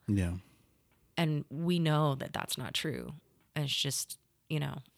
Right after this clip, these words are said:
Speaker 2: we're in a great time right now where people, you know, outside of our own communities are finally discovering that.
Speaker 1: Yeah, there's so much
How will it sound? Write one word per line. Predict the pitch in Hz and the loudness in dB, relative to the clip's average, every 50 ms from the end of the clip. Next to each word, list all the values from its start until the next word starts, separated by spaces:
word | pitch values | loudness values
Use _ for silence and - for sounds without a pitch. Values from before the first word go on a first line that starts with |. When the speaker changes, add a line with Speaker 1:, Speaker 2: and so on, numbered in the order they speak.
| _ | _
Speaker 2:
we're | 165 160 165 160 | -4 -2 0 2
in | 160 151 | 2 2
a | 147 | 0
great | 139 - 147 143 - - | 0 0 -2 -2 -2 -2
time | - - 147 139 139 | -2 0 0 0 0
right | 139 143 143 | -2 -2 -2
now | 143 139 139 139 | -4 -4 -4 -4
where | 139 139 139 143 - - - - - - - _ _ | -2 -4 -4 -4 -6 -10 -18 -20 -20 -20 -20 _ _
people, | - 175 156 - 143 135 135 135 139 139 - _ _ _ _ _ _ - | 0 0 0 2 2 0 0 0 -2 -4 -8 _ _ _ _ _ _ -4
you | 156 147 | -2 -2
know, | 139 - - 147 147 _ _ | -2 -4 -6 -8 -12 _ _
outside | 147 143 - - - - 147 147 143 | -2 -2 0 -2 2 2 4 4 4
of | 135 139 | 2 -2
our | 139 - - | -4 -4 -2
own | 151 151 151 151 147 | -2 -2 0 0 -2
communities | 139 - 147 139 135 135 131 135 139 147 143 - | -4 -4 -4 -4 -4 -4 -4 -6 -6 -6 -6 -6
are | 143 | -8
finally | - - 143 147 143 143 147 147 143 | -6 -4 -4 -4 -2 -4 -4 -6 -6
discovering | - 151 - - - - 160 - - 175 | -6 -6 -6 -6 -6 -6 -8 -10 -10 -10
that. | - - 139 156 - - _ _ _ _ _ _ _ _ _ _ _ _ _ _ _ _ _ _ _ _ _ _ _ _ _ _ _ _ _ _ _ _ _ - - - - | -10 -12 -12 -14 -14 -16 _ _ _ _ _ _ _ _ _ _ _ _ _ _ _ _ _ _ _ _ _ _ _ _ _ _ _ _ _ _ _ _ _ -6 -6 4 8
Speaker 1:
Yeah, | 131 123 107 | 8 8 10
there's | 101 104 - | 8 6 10
so | - 131 120 | 12 12 12
much | 120 120 113 104 - - | 12 12 12 12 10 2